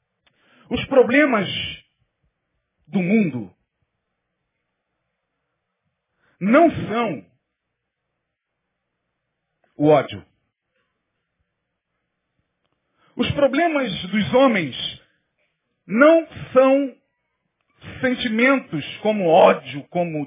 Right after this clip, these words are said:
desamor. Tem gente que fala assim: "O problema do ser humano é que o ser humano está,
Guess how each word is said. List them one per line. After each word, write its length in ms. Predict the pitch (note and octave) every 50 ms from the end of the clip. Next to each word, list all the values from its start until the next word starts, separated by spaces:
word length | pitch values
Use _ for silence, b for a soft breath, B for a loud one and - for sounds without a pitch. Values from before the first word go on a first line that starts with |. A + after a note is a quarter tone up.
| A#2+ _ _
desamor. 1120 | - G3 G#3 E3 C#3 D3+ D#3 D3+ D3 C3 C#3 G#3+ E3+ E3 D3 - - D3+ - - - - - _ _ _ _ _ _ _ _ _ _ _ _ _ _ _ _ _ _ _ _ _ _ _ -
Tem 100 | - E3+
gente 220 | E3+ G3 A3 - -
que 60 | -
fala 180 | A3 G#3 G#3 F#3
assim: 200 | - - F3+ F3+
"O 40 |
problema 480 | E3+ - G#3 F#3 E3+ G3 A#3 B3 A#3 A#3
do 120 | G3+ G3
ser 200 | - - G#3+ G#3
humano 280 | G3 F#3 G3+ A#3 A#3 A3
é 20 |
que 100 | G#3+ -
o 40 | -
ser 200 | - - G#3+ G3+
humano 280 | G3+ F#3 G3 A3+ A3+ G3+
está, 440 | - - - G3+ G#3 G#3 G3+ -